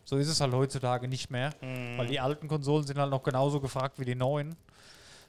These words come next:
Speaker 1: Ähm,
Speaker 2: Ja, ich hab mir überlegt, eine PlayStation vier zu holen.
Speaker 1: Ja.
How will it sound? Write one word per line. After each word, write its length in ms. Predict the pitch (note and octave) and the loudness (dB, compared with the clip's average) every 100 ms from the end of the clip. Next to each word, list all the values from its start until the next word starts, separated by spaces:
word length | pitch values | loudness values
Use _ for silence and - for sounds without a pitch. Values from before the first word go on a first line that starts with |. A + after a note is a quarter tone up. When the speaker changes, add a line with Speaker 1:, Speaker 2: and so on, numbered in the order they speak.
| - - | -20 -6
Speaker 1:
Ähm, 160 | B2+ B2 | -2 2
Speaker 2:
Ja, 80 | |
ich 100 | C3+ C#3+ | 4 4
hab 100 | C#3 | 4
mir 80 | |
überlegt, 380 | C#3 C3+ C#3 - | 6 6 4 0
eine 100 | C3+ | 0
PlayStation 460 | C3+ C3+ D3+ C3+ B2+ | 2 2 2 0 -2
vier 180 | - E3 | -4 -2
zu 180 | F3+ D#3+ | -2 2
holen. 280 | E3+ F#3 F3+ - A#2+ | 2 2 -4 -10 -4
Speaker 1:
Ja. 260 | A2+ A#2+ | -2 -4